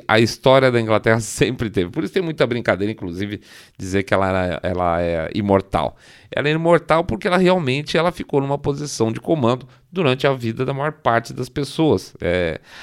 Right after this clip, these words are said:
a não ser que você tenha mais de setenta anos, aliás, mais de oitenta anos, pra lembrar de um troço desse, né?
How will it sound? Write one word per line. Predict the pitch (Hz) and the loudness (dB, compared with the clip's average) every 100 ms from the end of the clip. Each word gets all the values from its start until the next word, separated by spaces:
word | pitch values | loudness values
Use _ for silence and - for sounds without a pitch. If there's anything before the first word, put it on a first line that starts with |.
| - | -6
a | - | -2
não | 101 | 0
ser | 98 147 | 0 -2
que | 143 | 0
você | 147 135 | 0 0
tenha | - 110 | 0 0
mais | 107 113 120 127 139 180 170 120 | 0 -2 2 4 4 4 4 0
de | 110 | -4
setenta | 104 110 - 107 104 | -2 -2 0 -2 2
anos, | 104 95 90 | 4 4 2
aliás, | 98 95 85 | 0 2 0
mais | 95 104 110 | 0 0 0
de | 107 | 2
oitenta | 107 - _ 135 170 180 131 | 0 0 _ 0 0 2 4
anos, | 104 104 117 - - _ _ _ _ | 4 4 0 -6 -16 _ _ _ _
pra | - 156 | 2 2
lembrar | 175 143 104 117 131 | 2 -2 0 0 -2
de | 98 | -4
um | |
troço | 90 87 87 - | -4 -4 -4 -2
desse, | 80 - - - - | -4 -4 -12 -20 -10
né? | 82 | -8